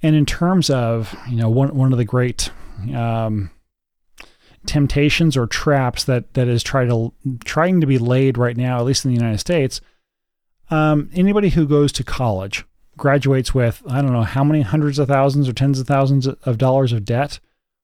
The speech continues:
and they get out into the workforce to try to try, start paying that off. And now one of the traps is, "I don't dare stand up for my morality or try to do the right thing 'cause I might lose my job and then I won't be able to service my debts or,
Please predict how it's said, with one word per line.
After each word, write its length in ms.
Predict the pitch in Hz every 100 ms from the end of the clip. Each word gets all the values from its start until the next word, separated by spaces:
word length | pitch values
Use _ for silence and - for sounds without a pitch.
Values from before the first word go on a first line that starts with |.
| _ _ _
and 160 | 147 135
they 120 | 131
get 200 | 120 143
out 140 | 143
into 120 | 143 127
the 60 |
workforce 460 | 123 139 - 139 -
to 60 |
try 260 | 127 139 135
to 80 | 117
try, 240 | - 139 -
start 300 | - 147 127
paying 260 | - 147 139
that 140 | 127
off. 380 | 117 139 135 - _ _ _ _ -
And 580 | 143 135 131 127 127 -
now 480 | 139 131 131 139 156
one 260 | 151 139 139
of 40 |
the 60 | 123
traps 460 | - 147 160 -
is, 200 | 139 123
"I 140 | 123 139
don't 320 | 180 165 107
dare 220 | 139 156
stand 300 | - - 135
up 120 | 123 110
for 120 | 131
my 120 | 123
morality 840 | 120 110 117 151 143 104 98 107 - _ _ _ _
or 400 | - 123 120 117
try 240 | 113 - 160
to 80 | 131
do 180 | 135
the 80 | 127
right 220 | 117 117 113
thing 260 | 156 156
'cause 120 | 113
I 60 | 113
might 240 | 131 151
lose 200 | 143 135
my 120 | 123 113
job 500 | 104 117 147 117 104
and 140 | 117
then 200 | 123 123 123
I 120 | 120
won't 240 | 123 139
be 120 | 131 127
able 180 | 127 123
to 140 | 107 104 202 120
service 360 | - 135 131
my 140 | 127 113
debts 460 | 98 135 135 -
or, 160 | 117